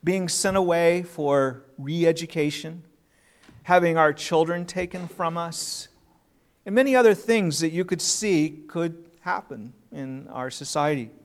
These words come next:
The core of Jesus' message to this church in Revelation two ten, where he says, is where he says, "Do not fear any of those things which you are about to suffer."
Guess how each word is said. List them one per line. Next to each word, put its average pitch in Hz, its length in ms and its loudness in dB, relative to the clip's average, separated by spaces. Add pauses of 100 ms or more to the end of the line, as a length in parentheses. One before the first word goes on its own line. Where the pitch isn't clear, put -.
(680)
The 180 100 0
core 247 340 6
of 208 100 2
Jesus' 202 440 -2
message 180 420 0
to - 100 -8
this 156 220 -4
church 156 460 0
in 147 80 -8
Revelation 147 500 -2
two 143 240 -6
ten, 139 560 -8 (680)
where 143 140 -2
he 143 140 -4
says, 143 440 0 (1040)
is 139 200 -6
where 160 140 6
he 147 100 -2
says, 139 300 0
"Do 151 180 -8
not 180 360 2
fear 190 760 0 (360)
any 202 280 0
of 175 220 0
those 165 460 0
things 170 760 -4
which 170 260 -4
you 175 80 -4
are 170 80 4
about 156 280 2
to 147 80 -12
suffer." 143 500 -4